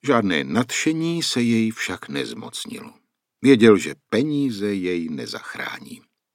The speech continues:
Jenže naděje je paličatá potvůrka. Když Wen odešel, požádal Tien Ming o konzultaci s lékařem, ovšem jiným než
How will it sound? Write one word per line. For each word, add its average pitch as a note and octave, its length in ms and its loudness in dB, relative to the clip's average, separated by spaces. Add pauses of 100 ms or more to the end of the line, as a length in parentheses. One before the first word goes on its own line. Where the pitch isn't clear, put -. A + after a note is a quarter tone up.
(1500)
Jenže B3+ 340 6
naděje A2 840 0 (140)
je - 160 -10 (180)
paličatá B2+ 1000 -4 (100)
potvůrka. - 840 -12 (320)
Když B2 260 4
Wen D3+ 320 -2
odešel, A#2 840 -2 (320)
požádal C#3+ 600 4
Tien C3 380 2
Ming B2 380 4 (140)
o A#2 100 2
konzultaci D3 760 -2
s - 120 -6
lékařem, A#2 560 -2
ovšem F#2+ 320 -6
jiným A2+ 580 8
než A2 260 0